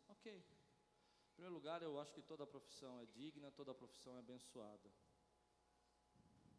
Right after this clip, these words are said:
E de repente ele começou a ficar bastante orgulhoso. Eu não entendi por quê. Eu não entendi.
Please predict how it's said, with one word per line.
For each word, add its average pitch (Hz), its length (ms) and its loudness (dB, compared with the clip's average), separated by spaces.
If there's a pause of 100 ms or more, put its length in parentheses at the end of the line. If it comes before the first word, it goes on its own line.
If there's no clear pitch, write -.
(600)
E 294 60 2
de 208 80 10
repente 220 360 6
ele 202 100 2
começou 196 320 2
a - 20 -4
ficar 190 180 2
bastante 190 400 2
orgulhoso. 143 580 4 (1500)
Eu 156 100 0
não 170 80 -2
entendi 156 340 2
por 175 200 -2
quê. 110 200 -2 (1400)
Eu 185 80 -2
não 226 80 2
entendi. 185 260 2